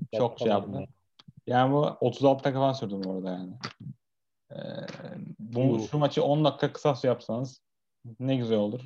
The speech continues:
Speaker 1: Ben hatta geçen sene Sabre'la Taichi'nin tak-, şey, bir takım olduğu maç vardı.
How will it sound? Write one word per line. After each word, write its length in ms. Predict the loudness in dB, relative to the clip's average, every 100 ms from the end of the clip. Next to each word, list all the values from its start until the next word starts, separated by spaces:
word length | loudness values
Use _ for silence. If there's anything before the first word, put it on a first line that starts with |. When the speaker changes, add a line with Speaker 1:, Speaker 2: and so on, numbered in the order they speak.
| -10
Speaker 1:
Ben 120 | -4
hatta 240 | -2 0 0
geçen 200 | 2 0
sene 260 | 0 -4
Sabre'la 760 | -2 4 4 4 0 0 0 -6 _ _ -2
Taichi'nin 420 | 0 0 -2 -2
tak-, 300 | -4 -6 -10
şey, 260 | 0 2 2
bir 100 | 0
takım 220 | -2 0
olduğu 220 | 0 0
maç 220 | -2 0
vardı. 380 | 0 0 -2 -10